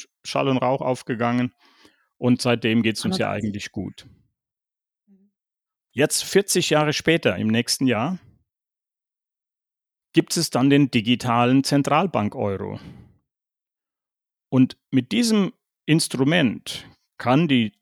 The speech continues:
Speaker 1: Zentralbank, die Europäische Zentralbank, entscheiden, also erstmal kann sie genau sehen, was du mit dem Geld machst. Sie kann sehen, wann du wo was zahlst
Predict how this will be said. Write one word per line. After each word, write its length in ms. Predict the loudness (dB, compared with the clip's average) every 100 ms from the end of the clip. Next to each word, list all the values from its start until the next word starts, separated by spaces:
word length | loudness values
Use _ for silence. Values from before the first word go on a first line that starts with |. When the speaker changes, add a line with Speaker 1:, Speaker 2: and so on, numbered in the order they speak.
| _ _
Speaker 1:
Zentralbank, 800 | -8 -6 -4 -6 -2 -2 -2 -6
die 320 | -6 -6 -6 -12 _ _ _ _ _
Europäische 500 | -6 -2 0 -2 -2
Zentralbank, 680 | -2 0 0 -2 0 -2 -2
entscheiden, 880 | -4 -2 0 2 2 2 0 -2 -8 _ _ _ _ _
also 160 | -4 0
erstmal 280 | 2 0 0
kann 180 | 0 0
sie 80 |
genau 300 | 2 2 2
sehen, 300 | 2 2 2
was 200 | 2 0
du 120 | 0 0
mit 180 | 0
dem 120 | -2 -2
Geld 260 | -2 -4
machst. 260 | -10 -12 -10
Sie 60 |
kann 200 | -2 -2
sehen, 240 | 0 -4 0
wann 240 | 0 0
du 200 | -2 0
wo 240 | 2 2 2
was 260 | 0 -2
zahlst 560 | 0 0 0 -2 -8